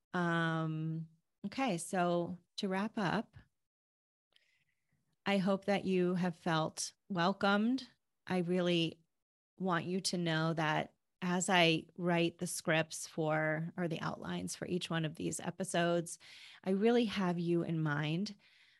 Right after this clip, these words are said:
Um, and I welcome your feedback. So in the show notes, you'll see a way to connect with me on social media.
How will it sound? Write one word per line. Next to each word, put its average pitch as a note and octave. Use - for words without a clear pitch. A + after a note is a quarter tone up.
Um, D#3+
and F3+
I E3+
welcome F3
your E3+
feedback. E3
So D#3+
in F#3+
the A3
show F3+
notes, E3
you'll E3+
see E3
a E3
way D#3
to E3
connect D#3+
with E3
me D#3
on D#3
social E3
media. F3